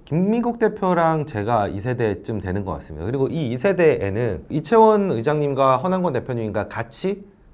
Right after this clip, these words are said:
투자를 했던 그 조직원들, 음, 그분들이 또 이 세대를 구성을 하고 계실 거고 그분들 대부분 다 뭐 씨아이오나 역할까지 하셨던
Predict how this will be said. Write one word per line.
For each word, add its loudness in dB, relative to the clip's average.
투자를 6
했던 -4
그 -4
조직원들, -2
음, -12
그분들이 0
또 -2
이 -6
세대를 2
구성을 -6
하고 -8
계실 -6
거고 -16
그분들 -4
대부분 -8
다 -4
뭐 -8
씨아이오나 0
역할까지 -4
하셨던 -8